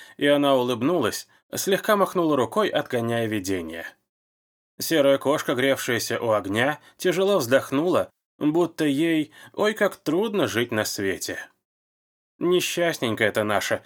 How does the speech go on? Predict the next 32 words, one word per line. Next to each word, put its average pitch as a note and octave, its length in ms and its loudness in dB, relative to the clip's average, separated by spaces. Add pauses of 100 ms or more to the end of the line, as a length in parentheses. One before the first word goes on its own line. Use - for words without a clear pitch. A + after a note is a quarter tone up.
насмешливо D#3 720 0
посочувствовала D#3 720 0
ей B2+ 200 0
Хлодвейк. F2+ 800 -6 (140)
И C3+ 80 4
опять B2+ 400 2
пожалела D3+ 480 2
себя, B2+ 420 0
что F#3 220 -4
сидит F#3+ 400 -6
дома, D#3+ 440 2 (260)
где D#3+ 340 0
словом D3 480 0
не A#2+ 120 2
с - 80 -6
кем G2+ 220 -4
перемолвиться, G#2 840 0 (220)
а F3+ 160 0
не F#3 140 0
в F3+ 60 -8
Тингвале, A2 600 0 (220)
где C3+ 340 -2
так A3 300 -4
хорошо. G#2+ 500 0 (920)
За A2 180 0
деревянной A2 480 2
стеной A#2 380 0
послышался C3+ 580 -2
какой-то A2+ 400 -2
шум, D3+ 440 -2 (280)
невнятный E3 680 0
топот. F#2+ 500 -6